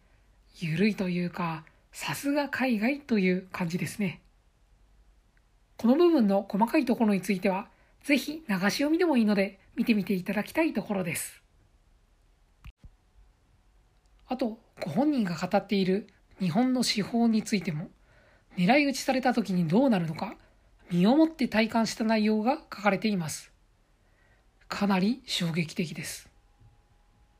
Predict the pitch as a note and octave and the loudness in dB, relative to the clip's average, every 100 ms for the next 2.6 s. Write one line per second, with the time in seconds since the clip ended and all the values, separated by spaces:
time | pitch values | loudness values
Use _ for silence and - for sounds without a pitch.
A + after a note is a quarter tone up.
0 | _ _ _ _ - G3 D#4+ D#4+ G3 G3 | _ _ _ _ -10 -4 0 0 0 -6
1 | - - _ _ - C4+ C#4+ C4+ - D#4+ | -10 -20 _ _ -2 2 2 2 0 0
2 | B3 G#3 G3+ F#3+ F3+ F#3+ | 2 2 2 0 -4 -8